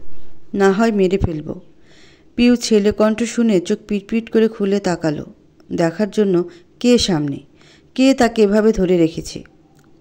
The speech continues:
কিন্তু সব অন্ধকার থাকায়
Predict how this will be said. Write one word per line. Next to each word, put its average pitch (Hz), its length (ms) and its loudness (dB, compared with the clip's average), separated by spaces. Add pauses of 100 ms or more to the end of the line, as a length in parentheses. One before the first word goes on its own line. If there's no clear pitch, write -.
(420)
কিন্তু 226 460 0 (180)
সব 220 280 0
অন্ধকার 214 540 0
থাকায় 220 400 -4